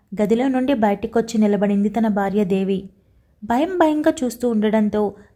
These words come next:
ఫణీంద్ర అలాగే చూస్తూ, "ఏంటి?" అని గట్టిగా గదిమాయించడంతో తల అడ్డంగా ఊపి లోపలికి వెళ్ళిపోయింది.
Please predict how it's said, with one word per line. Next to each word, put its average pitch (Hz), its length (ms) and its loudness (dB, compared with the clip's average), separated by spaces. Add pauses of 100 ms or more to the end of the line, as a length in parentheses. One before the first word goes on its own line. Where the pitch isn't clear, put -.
(120)
ఫణీంద్ర 226 420 0
అలాగే 214 500 2
చూస్తూ, 214 400 -2 (400)
"ఏంటి?" 214 480 0 (140)
అని 233 140 -2 (140)
గట్టిగా 196 300 0
గదిమాయించడంతో 214 1120 0 (340)
తల 277 100 0
అడ్డంగా 247 600 0
ఊపి 214 420 0 (100)
లోపలికి 220 480 0
వెళ్ళిపోయింది. 208 840 0